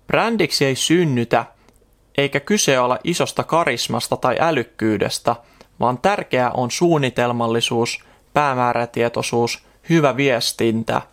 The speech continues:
ja ennen kaikkea hyvä itsetuntemus ja itseluottamus. Tärkeää on,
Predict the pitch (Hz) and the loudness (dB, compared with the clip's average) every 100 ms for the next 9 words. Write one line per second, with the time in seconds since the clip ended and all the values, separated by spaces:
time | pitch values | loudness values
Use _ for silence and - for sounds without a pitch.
0 | _ - _ - - 196 226 151 120 123 | _ -20 _ -4 0 2 2 0 0 0
1 | 120 - - - - _ - 185 170 131 | -2 -4 -2 -2 -4 _ -4 0 0 0
2 | 131 - 113 - 147 143 127 120 123 - | -4 -6 -4 -2 0 2 0 0 -4 -2
3 | 123 123 - 113 113 117 - - - - | -2 -2 -2 -2 -2 -2 -8 -6 -2 -2
4 | - _ _ - _ _ _ _ _ _ | -2 _ _ -20 _ _ _ _ _ _
5 | - - - - - 180 240 240 151 131 | -20 -20 -20 -20 -2 0 0 0 0 2
6 | 123 131 131 | 0 0 -2